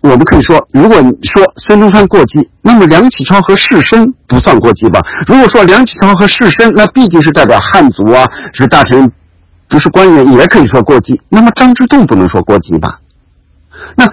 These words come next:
张之洞的这个观点也被朝廷给否决了。啊，如果说张之洞也算过激，那么西凉是满族大臣，很多满族大臣都说要立宪，也被否决了。你不能说他们过激吧？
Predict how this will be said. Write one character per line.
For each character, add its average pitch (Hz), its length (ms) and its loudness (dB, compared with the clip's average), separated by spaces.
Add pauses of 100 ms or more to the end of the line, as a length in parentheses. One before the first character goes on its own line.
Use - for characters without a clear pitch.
(120)
张 277 220 2
之 262 140 -2
洞 320 280 2
的 120 120 0
这 107 160 -2
个 85 300 -4
观 127 220 0
点 101 240 -4
也 110 300 0
被 190 180 0
朝 90 200 -6
廷 85 200 -4
给 82 140 -8
否 - 200 -10
决 - 140 -20
了。 - 180 -16 (720)
啊， 156 220 -2
如 269 120 2
果 277 100 4
说 269 120 0
张 277 260 2
之 277 140 0
洞 294 200 0 (220)
也 254 240 2
算 254 220 0
过 220 140 2
激， 226 200 0 (180)
那 254 120 2
么 226 100 2
西 247 380 0
凉 165 280 2 (140)
是 - 180 -4 (440)
满 156 320 0
族 165 180 -2
大 202 160 0
臣， 113 160 -4 (160)
很 165 160 2
多 208 140 2
满 226 180 2
族 202 160 -4
大 240 160 -2
臣 - 180 -10 (400)
都 160 200 2
说 - 240 -6 (840)
要 123 140 2
立 104 120 0
宪， - 320 -2
也 160 80 4
被 277 240 0
否 104 120 -2
决 - 100 -8
了。 - 260 -6
你 151 120 2
不 - 120 0
能 180 80 2
说 196 140 0
他 - 140 -2
们 226 140 2
过 139 160 0
激 95 140 -6
吧？ 95 120 -2